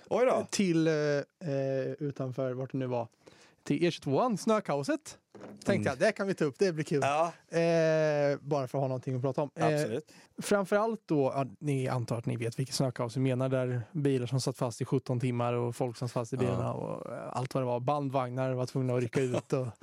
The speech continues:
Speaker 1: <laughs> Det är så jävla absurt.
Speaker 2: Ja, det var komiskt, var det. Det var väldigt komiskt att kolla
Speaker 1: Ja, det
Speaker 2: på.
Speaker 1: är faktiskt lite komiskt. Li-, lite, lite komiskt också att vi tar upp det efter att vi har haft, liksom, ett seriöst krigsinslag
Speaker 2: Ja,
Speaker 1: här.
Speaker 2: men det är
Speaker 1: Ja.
Speaker 2: hela grejen,
Speaker 1: Ja,
Speaker 2: Johan.
Speaker 1: ja, men, ja, men så är det faktiskt.
Speaker 2: <laughs>
Speaker 1: Toppar och dalar, toppar
Speaker 2: Ja,
Speaker 1: och dalar.
Speaker 2: precis.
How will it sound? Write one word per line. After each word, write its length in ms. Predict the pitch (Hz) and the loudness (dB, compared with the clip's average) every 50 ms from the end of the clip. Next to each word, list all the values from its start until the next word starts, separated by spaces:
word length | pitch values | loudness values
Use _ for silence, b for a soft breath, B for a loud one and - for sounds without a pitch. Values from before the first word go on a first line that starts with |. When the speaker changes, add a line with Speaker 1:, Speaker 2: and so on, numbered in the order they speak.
| - - | -18 -16
Speaker 1:
<laughs> 260 | - - - - - | -14 -14 -14 -12 -10
Det 60 | - | -10
är 40 | 107 | -8
så 80 | 98 104 | -6 -6
jävla 240 | 101 104 98 90 90 | -6 -6 -4 -6 -6
absurt. 320 | 87 98 - 110 92 98 - - - - | -8 -8 -8 -8 -8 -8 -10 -10 -6 -4
Speaker 2:
Ja, 80 | - 120 | -2 -2
det 60 | 127 | -2
var 100 | 139 143 | -2 -2
komiskt, 360 | - 165 151 139 143 135 131 | -2 -2 -2 -2 -4 -6 -4
var 120 | 151 135 127 | -4 -6 -6
det. 80 | - B B B B B B B | -8 B B B B B B B
Det 100 | B 175 | B 2
var 200 | 165 170 170 165 160 | 4 4 4 4 2
väldigt 320 | 160 165 151 139 151 147 | 2 2 0 0 -2 -2
komiskt 300 | - 170 151 147 151 135 | 0 0 0 0 0 -2
att 60 | 165 - | 0 2
kolla 140 | 165 151 | 2 4
Speaker 1:
Ja, 60 | 151 151 | 4 2
det 100 | 165 160 | 2 0
Speaker 2:
på. 60 | 156 | 0
Speaker 1:
är 200 | 156 156 156 151 | 0 0 -2 -2
faktiskt 340 | 143 147 131 117 117 117 117 | -2 -2 -4 -4 -4 -6 -6
lite 180 | 120 113 104 107 | -4 -4 -4 -4
komiskt. 340 | 101 123 113 101 104 104 B B B B B B | -2 -2 -2 -2 -2 -6 B B B B B B
Li-, 260 | - 147 160 160 156 | -2 0 0 0 0
lite, 400 | 151 165 160 143 151 147 - 151 | 0 0 -2 -2 -4 -10 -4 -2
lite 260 | 165 165 151 139 156 | -2 -2 -2 -2 -2
komiskt 280 | 151 165 147 147 139 139 | -2 0 0 0 0 0
också 200 | 127 110 117 117 | 0 0 0 -2
att 100 | 110 107 | -2 -2
vi 120 | 117 117 | -4 -4
tar 160 | 113 143 127 | 0 0 0
upp 140 | 113 110 110 | 0 -2 -4
det 360 | - 107 123 113 113 120 135 143 | -2 0 0 2 2 2 2 2
efter 460 | 139 131 117 - - - - 147 147 | 2 0 -2 -4 -6 -10 -4 0 0
att 180 | 135 135 131 - - | 0 0 -2 -4 -6
vi 220 | - 120 113 120 | -4 -2 0 0
har 80 | 117 117 | 0 0
haft, 220 | 113 107 - - | -2 -4 -6 -8
liksom, 240 | 110 101 - 110 104 | -12 -8 -6 -6 -6
ett 60 | 101 | -4
seriöst 480 | - - 117 107 104 101 98 98 - - | -4 -2 -2 0 0 -2 -2 -4 -6 -8
krigsinslag 720 | - 127 110 107 - - 104 101 95 117 123 151 151 117 | -6 -6 -6 -4 -4 -6 -4 -2 0 0 2 2 2 0
Speaker 2:
Ja, 60 | 110 | -2
Speaker 1:
här. 80 | 90 - B B B B B | -4 -8 B B B B B
Speaker 2:
men 80 | 185 170 | 0 2
det 40 | 190 | 4
är 20 | 214 | 6
Speaker 1:
Ja. 40 | |
Speaker 2:
hela 220 | 202 233 226 190 175 | 6 4 4 2 0
grejen, 360 | 170 151 139 143 180 214 220 | -2 -2 -2 0 0 2 4
Speaker 1:
Ja, 60 | 208 196 180 170 - | 6 6 6 4 4
Speaker 2:
Johan. 80 | 156 165 | 2 2
Speaker 1:
ja, 100 | 170 170 | 2 0
men, 140 | 165 170 165 | 0 -2 -2
ja, 120 | 156 160 | -2 -4
men 120 | 160 151 | -2 0
så 60 | 147 185 | 4 4
är 60 | 185 | 4
det 60 | 123 | 4
faktiskt. 760 | 113 104 101 - - - 269 202 - - - - 175 - - | 2 -4 -6 -6 -4 0 0 0 0 -2 -4 -10 -10 -8 -6
Speaker 2:
<laughs> 0 | |
Speaker 1:
Toppar 260 | - 143 120 - 139 | -6 -4 -2 0 0
och 60 | 165 185 | 2 2
dalar, 280 | 202 135 101 87 85 | 2 0 -2 -4 -8
toppar 200 | - - 110 139 | -8 -6 -2 0
Speaker 2:
Ja, 80 | 135 156 | 2 4
Speaker 1:
och 60 | 196 | 4
dalar. 120 | 196 147 | 4 2
Speaker 2:
precis. 400 | 92 147 - 190 202 - - - | 0 0 0 0 0 0 -4 -10